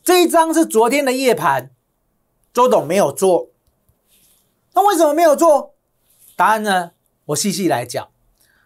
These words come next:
我还是看空啦，对不对？所以呢，昨天晚上呢，没有修，有没有？它上来以后呢，我还是放空。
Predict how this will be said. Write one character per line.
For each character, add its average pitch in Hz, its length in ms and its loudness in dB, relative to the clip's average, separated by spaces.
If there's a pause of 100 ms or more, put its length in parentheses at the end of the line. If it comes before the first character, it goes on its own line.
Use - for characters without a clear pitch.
(120)
我 151 100 -4
还 175 80 0
是 202 120 -10
看 202 200 -2
空 180 240 -2
啦， 117 300 -4
对 165 100 -2
不 170 40 -2
对？ 175 280 -2 (200)
所 226 160 2
以 254 40 2
呢， 233 140 2
昨 208 140 0
天 254 100 0
晚 185 180 0
上 214 200 -2
呢， 180 160 -2
没 151 120 -2
有 143 140 0
修， 139 340 -10 (300)
有 160 100 -8
没 226 60 0
有？ 220 240 -2 (240)
它 247 100 -2
上 262 220 -2
来 208 140 0
以 180 120 0
后 220 140 2
呢， 175 280 0
我 143 100 0
还 143 80 0
是 185 120 -6
放 175 220 -4
空。 156 300 -4